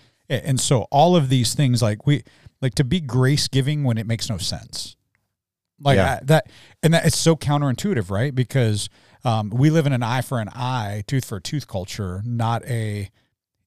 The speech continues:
Speaker 1: "Here, why don't you go ahead a-, and take my, y-, oh, you wanna steal this? I'll give you the other one too."
Speaker 2: Yeah.
Speaker 1: Um, a-, and, you know, we launched this in Ephesians chapter two. Um, a-,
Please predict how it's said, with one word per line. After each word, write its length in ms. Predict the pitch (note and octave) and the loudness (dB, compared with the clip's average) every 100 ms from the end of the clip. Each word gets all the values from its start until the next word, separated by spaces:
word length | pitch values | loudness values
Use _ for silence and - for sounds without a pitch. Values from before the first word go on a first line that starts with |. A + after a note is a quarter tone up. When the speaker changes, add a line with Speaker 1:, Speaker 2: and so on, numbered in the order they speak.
| _ | _
Speaker 1:
"Here, 180 | - B2 | -8 -2
why 80 | A2 | 0
don't 140 | B2+ | 0
you 60 | D3 | 0
go 100 | B2 | 2
ahead 380 | A2+ A2 G#2+ - A#2 - _ - | 2 2 -2 -8 -14 -14 _ -10
a-, 40 | |
and 120 | G#2+ | -6
take 240 | - B2+ - | -2 -2 -2
my, 320 | G#2+ G2 F#2 _ - | -4 -4 -8 _ -10
y-, 100 | A#2+ - | -6 -2
oh, 80 | C#3 | 0
you 140 | B2 | 0
wanna 140 | B2+ | -2
steal 220 | - C#3 C3+ | -2 -4 -4
this? 160 | C3+ | -6
I'll 100 | - | -6
give 160 | A#2 G#2+ | -4 -4
you 60 | |
the 100 | F#2+ | -6
other 140 | F2+ F2 | -8 -10
one 100 | E2 | -12
too." 180 | - - _ - | -16 -20 _ -4
Speaker 2:
Yeah. 200 | F2 E2 _ _ _ - | -2 -2 _ _ _ -2
Speaker 1:
Um, 380 | A#2 A2 G2+ G2 | 2 2 0 -2
a-, 240 | D#3 D3+ - | 0 2 4
and, 200 | E3 D3+ | 2 2
you 100 | F3 | 4
know, 100 | D#3 | 4
we 200 | C3 E3+ | 4 4
launched 480 | C3+ B2 C3 A#2+ - | 4 2 2 0 0
this 240 | A2 G2+ | -2 -2
in 80 | A#2+ | -2
Ephesians 440 | G2+ - G2+ G2+ - | -4 -6 -8 -6 -6
chapter 260 | G2+ - | -8 -8
two. 400 | E2+ - B2+ A#2+ G#2+ _ _ _ - | -6 0 2 2 0 _ _ _ -4
Um, 440 | A2+ G2+ F#2+ F#2 - - | 0 2 0 -2 -6 -2
a-, 160 | A#2+ | -2